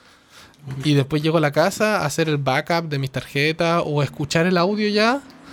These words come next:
lo meto al computador y lo escucho, y no suena. Sino que uno se empieza, se empieza a, a armar un, un, un, un, un,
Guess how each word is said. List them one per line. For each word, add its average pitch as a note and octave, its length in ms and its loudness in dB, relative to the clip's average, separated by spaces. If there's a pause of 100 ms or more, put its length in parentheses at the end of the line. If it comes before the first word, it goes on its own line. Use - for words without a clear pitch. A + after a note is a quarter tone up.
(180)
lo C3+ 120 2
meto D3 180 4
al E3+ 40 -2
computador D#3 560 2
y F#3+ 40 0
lo D#3+ 100 0
escucho, F#3+ 480 2
y F#3 100 2
no F#3+ 120 4
suena. B3+ 400 2 (1900)
Sino G3 240 2
que F3+ 60 -2
uno A3 100 4
se A3 100 0
empieza, A3 400 2 (180)
se A3+ 100 -2
empieza A3 400 2
a, G#3 140 -2 (200)
a G3+ 40 2
armar G3+ 300 0
un, A3 200 -2
un, F#3+ 260 -4
un, G#3 240 -2
un, A3 460 0
un, G#3+ 440 -4